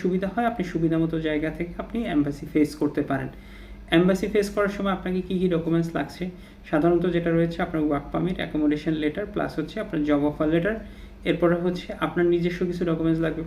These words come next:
পাসপোর্ট, ফটো, আপনার পুলিশ ক্লিয়ারেন্স, আপনার যদি কোনো এক্সপিরিয়েন্স দেওয়া থাকে সেই এক্সপিরিয়েন্সের সার্টিফিকেট বা others কোনো ডকুমেন্টস থাকলে সেই ডকুমেন্টস আপনি এর সাথে যুক্ত করবেন। অবশ্যই সমস্ত ডকুমেন্টস বেলারুশের নিজস্ব ল্যাঙ্গুয়েজে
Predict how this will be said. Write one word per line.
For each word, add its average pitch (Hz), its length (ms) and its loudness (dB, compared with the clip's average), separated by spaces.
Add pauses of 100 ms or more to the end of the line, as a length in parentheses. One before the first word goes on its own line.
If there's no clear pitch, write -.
পাসপোর্ট, 151 480 -2
ফটো, 151 340 0
আপনার 147 260 -2
পুলিশ 165 300 4
ক্লিয়ারেন্স, 156 360 2 (500)
আপনার 160 220 0
যদি 156 200 2
কোনো 165 180 6
এক্সপিরিয়েন্স 170 420 4 (160)
দেওয়া 165 180 4
থাকে 165 200 -2
সেই 165 160 0
এক্সপিরিয়েন্সের 165 560 2
সার্টিফিকেট 160 500 -4 (100)
বা 175 60 0 (140)
others 147 220 2 (100)
কোনো 151 120 2 (100)
ডকুমেন্টস 147 420 -2
থাকলে 170 240 -2 (500)
সেই 170 160 0
ডকুমেন্টস 170 380 2
আপনি 175 180 0
এর 160 80 0
সাথে 165 140 -2 (120)
যুক্ত 165 180 -4 (120)
করবেন। 143 220 -2 (140)
অবশ্যই 180 400 -2
সমস্ত 165 240 2 (120)
ডকুমেন্টস 180 380 -2
বেলারুশের 151 420 0
নিজস্ব 156 240 0 (100)
ল্যাঙ্গুয়েজে 165 380 0